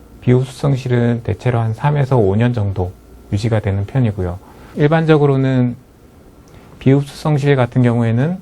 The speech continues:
이제 '아주 오래 가지 않나.' 이렇게 생각을 하실 수가 있는데, 실이 녹지 않더라도 시간이 지나면은 당겨진 피부는 다시 또 처지게 됩니다.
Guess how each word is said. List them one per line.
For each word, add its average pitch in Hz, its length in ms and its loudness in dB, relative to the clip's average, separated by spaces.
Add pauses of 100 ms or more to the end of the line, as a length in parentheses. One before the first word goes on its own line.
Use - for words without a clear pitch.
(120)
이제 107 100 -10 (720)
'아주 113 260 2
오래 131 380 2
가지 117 260 -2
않나.' 113 360 0
이렇게 107 240 -4
생각을 135 340 0
하실 147 200 0
수가 139 220 0
있는데, 101 560 -2 (520)
실이 165 300 2
녹지 123 280 0
않더라도 131 760 0
시간이 160 400 -4
지나면은 135 680 2 (400)
당겨진 139 500 2
피부는 143 480 0
다시 120 360 -2
또 131 260 4 (320)
처지게 170 360 0
됩니다. 95 440 -4